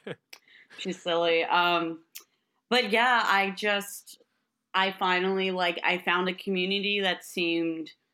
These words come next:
Speaker 2: really fun and really interesting and really inclusive in a way that I had never really experienced as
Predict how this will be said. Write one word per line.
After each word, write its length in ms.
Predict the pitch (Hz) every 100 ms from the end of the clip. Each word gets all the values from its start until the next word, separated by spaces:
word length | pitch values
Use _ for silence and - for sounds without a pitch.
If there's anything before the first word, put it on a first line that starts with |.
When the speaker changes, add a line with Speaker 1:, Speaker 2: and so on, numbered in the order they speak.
| _ _ _ _ _
Speaker 2:
really 400 | 180 175 226 233
fun 600 | 196 - 196 214 214 208
and 260 | 196 165 165
really 220 | 196 208
interesting 960 | 175 190 208 190 202 202 196 185 185 - -
and 240 | 185 185
really 360 | 185 220 254 202
inclusive 840 | 202 185 - 196 214 294 311 294 -
in 100 | 202
a 100 | 208
way 280 | 202 196 202
that 180 | 190 190 -
I 180 | 151
had 220 | 180 180 170
never 300 | 170 165 175
really 360 | 170 165 170 156
experienced 1120 | 160 - - 170 175 190 196 214 202 - - _ -
as 840 | 170 160 156 160 156 147 -